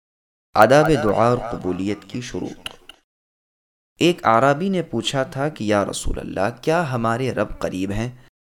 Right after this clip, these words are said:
اگر قریب ہیں تو ہم اللہ کے ساتھ سرگوشیاں کر لیں یا دور ہے؟ اگر دور ہو تو ہم اونچی اونچی آوازوں سے اللہ کو پکاریں۔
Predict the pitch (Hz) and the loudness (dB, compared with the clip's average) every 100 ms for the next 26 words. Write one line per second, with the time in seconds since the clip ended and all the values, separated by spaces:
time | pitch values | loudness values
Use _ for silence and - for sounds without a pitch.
0 | _ - 127 139 - 117 120 135 123 120 | _ 4 6 6 6 4 6 2 0 0
1 | 127 127 120 104 110 117 127 127 120 95 | 0 0 -4 -4 -2 -2 -2 -4 -4 -4
2 | 92 104 110 98 - 95 101 - - - | -2 -2 -2 -6 -4 -4 -4 -6 -8 -10
3 | - - - 98 113 120 180 196 151 101 | -10 -8 -8 -2 -2 -2 -2 0 -2 0
4 | 131 233 185 107 - _ _ _ _ - | 0 0 0 -4 -8 _ _ _ _ 2
5 | 104 107 73 92 98 120 156 139 - _ | 6 4 2 -2 0 2 2 0 -2 _
6 | _ - 135 147 147 151 151 190 160 156 | _ -4 0 0 0 -2 -2 -4 -4 -4
7 | 170 - 101 92 95 95 90 104 113 113 | -6 0 0 0 -6 -6 -4 -4 -2 -2
8 | 113 123 120 120 120 123 | -2 -4 -4 0 0 -2